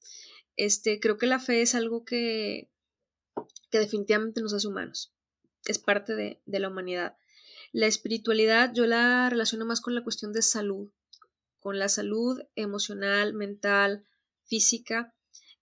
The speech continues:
este, y un desarrollo integral de la persona. Y la religión definitivamente es, em, una cuestión más social, y una cuestión más donde lo podríamos comparar incluso con las subculturas, ¿no?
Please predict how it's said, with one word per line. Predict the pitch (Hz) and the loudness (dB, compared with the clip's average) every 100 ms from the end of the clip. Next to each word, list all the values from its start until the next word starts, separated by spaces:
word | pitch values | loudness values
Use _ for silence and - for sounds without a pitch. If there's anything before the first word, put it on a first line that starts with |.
| _ | _
este, | 202 202 - - 202 196 190 190 - | 0 4 2 2 -4 -4 -6 -6 -4
y | 220 | -2
un | 208 | 0
desarrollo | 214 226 220 | 2 0 0
integral | 214 214 202 196 | -4 -4 -2 -2
de | 196 | -2
la | 202 | -4
persona. | - 185 - - - _ _ _ _ _ _ _ - | -4 -6 -6 -12 -20 _ _ _ _ _ _ _ -12
Y | 233 233 | -2 2
la | 226 | 4
religión | 233 233 247 233 | 4 2 0 0
definitivamente | 247 269 254 247 233 240 240 233 247 247 - | 0 0 -2 0 0 0 -2 0 -2 0 2
es, | 226 220 220 - - - _ _ _ _ - | 4 4 4 2 0 -2 _ _ _ _ -6
em, | 220 208 202 196 190 190 196 | -2 -2 -2 -4 -8 -10 -6
una | 233 240 | -2 0
cuestión | 254 247 233 | 0 0 0
más | 233 226 | 2 2
social, | - 240 - 214 311 - _ _ _ _ _ 226 | 2 2 2 0 -2 -6 _ _ _ _ _ -4
y | |
una | 220 220 | -2 0
cuestión | 247 - 240 226 | 0 -2 -2 -2
más | 220 220 214 - - | 0 2 2 0 -4
donde | 208 202 208 208 208 202 196 196 196 190 202 _ - | -8 -4 -2 0 0 0 0 -2 -4 -6 -10 _ 0
lo | 247 226 | 4 6
podríamos | 247 240 240 | 6 6 4
comparar | 247 269 254 247 | 0 0 2 2
incluso | 254 254 254 | 2 0 -2
con | 262 | -2
las | 254 | -2
subculturas, | 226 208 214 208 254 208 196 | -4 -6 -6 -4 -2 -2 -4
¿no? | 196 262 | -6 -10